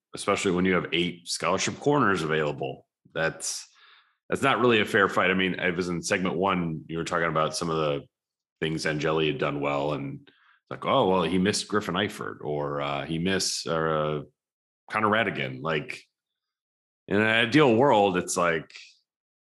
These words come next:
you're throwing to Deion Colzie or Lorenzo Styles or Joe Wilkins or Avery Davis. Um, and Notre Dame is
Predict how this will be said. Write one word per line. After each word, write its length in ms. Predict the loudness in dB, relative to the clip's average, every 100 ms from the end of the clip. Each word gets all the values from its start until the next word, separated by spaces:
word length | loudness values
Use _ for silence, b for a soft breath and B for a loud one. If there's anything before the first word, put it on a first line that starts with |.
| _ _ _ _ _ _ -4
you're 180 | -4
throwing 460 | -2 0 2 2 2
to 80 | 0
Deion 320 | 2 0 0
Colzie 520 | 0 2 0 -4 -6
or 160 | -6 -2
Lorenzo 360 | 0 0 0
Styles 680 | -2 0 0 2 0 -2 -6
or 60 | -4
Joe 240 | 0 4
Wilkins 560 | 4 4 2 -2 -4 -2
or 140 | 0
Avery 180 | 2 2
Davis. 720 | 4 4 2 -2 -8 -8 -8 -6
Um, 640 | -2 0 0 -2 -4 -10 -16 -16 -6
and 480 | -2 -2 -2 -4 0
Notre 220 | 2 2
Dame 140 | 2
is 300 | -2 -6 -16